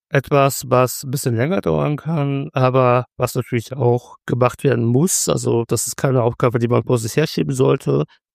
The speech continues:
sondern da muss man gucken, dass man die fortlaufend optimiert und weiterentwickelt in Sachen Barrierefreiheit.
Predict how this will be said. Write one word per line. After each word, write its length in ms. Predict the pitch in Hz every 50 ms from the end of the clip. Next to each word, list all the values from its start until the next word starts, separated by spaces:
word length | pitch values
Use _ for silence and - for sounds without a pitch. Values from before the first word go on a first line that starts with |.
| _ _ _ _ _ _ _ _ _ _ _ _
sondern 320 | - - 139 131 127 127
da 80 | 120 123
muss 180 | 123 131 -
man 100 | - 135
gucken, 340 | - - 139 - - 139 131
dass 160 | 123 120 -
man 100 | - 131
die 120 | 120 117 113
fortlaufend 1120 | - - 127 127 - - 131 120 120 120 - - - 123 123 127 123 123 117 - - - -
optimiert 840 | - - - - - - 143 135 123 117 120 123 131 131 131 - -
und 180 | 135 120 113 113
weiterentwickelt 1000 | 117 113 110 110 - 123 113 139 139 - - 123 - - - 113 113 110 -
in 120 | - 120 104
Sachen 320 | - - 95 - 120 107
Barrierefreiheit. 880 | - 107 110 120 - 117 123 117 - - 120 120 127 - - - -